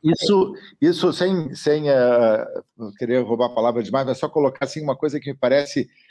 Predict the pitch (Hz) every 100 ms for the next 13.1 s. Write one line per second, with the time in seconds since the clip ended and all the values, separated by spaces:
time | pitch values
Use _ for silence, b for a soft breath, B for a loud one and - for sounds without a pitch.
0 | b - 190 196 - 170 147 127 - 113
1 | - 117 - 87 90 78 _ b b -
2 | 120 175 196 175 - - 139 143 110 82
3 | 87 - b b b - 160 156 156 165
4 | - 147 139 139 165 208 202 - 131 214
5 | - - - - - 240 247 196 196 -
6 | 131 117 127 135 131 - - 123 _ _
7 | 135 127 - - 160 170 139 127 127 -
8 | - 110 101 92 78 - - - 117 127
9 | 143 107 104 98 85 67 - _ B B
10 | B B 104 - 196 185 175 175 165 147
11 | - 127 - 101 - - b b b 113
12 | 208 214 - 240 233 208 156 170 220 220
13 | 190